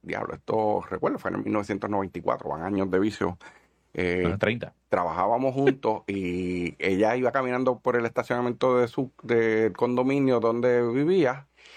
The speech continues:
Speaker 1: y a alguien parece que se le había caído un pote de champú para la caspa y un
Speaker 2: Mm.
Speaker 1: carro vino y lo pisó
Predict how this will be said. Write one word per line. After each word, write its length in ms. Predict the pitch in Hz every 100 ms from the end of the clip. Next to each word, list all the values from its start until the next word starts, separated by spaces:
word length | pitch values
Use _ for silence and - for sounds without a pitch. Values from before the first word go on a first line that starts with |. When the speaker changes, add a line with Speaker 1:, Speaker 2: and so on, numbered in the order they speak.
| - _
Speaker 1:
y 520 | 107 110 104 101 95
a 80 | 85
alguien 240 | 101 151 120
parece 200 | 95 117
que 40 |
se 100 | 120
le 60 | 123
había 160 | 127
caído 240 | 123 127 135
un 160 | 127
pote 580 | 120 - 127 131 - 127
de 180 | 123 123
champú 600 | 120 131 120 135 135 139
para 220 | 135 131
la 120 | 127
caspa 540 | 131 170 143 - 110 - _ _ _ - - - -
y 100 | 104
un 100 | 98
Speaker 2:
Mm. 40 |
Speaker 1:
carro 200 | 107 147 135
vino 160 | 165
y 40 | 160
lo 140 | 104
pisó 480 | 95 92 107 143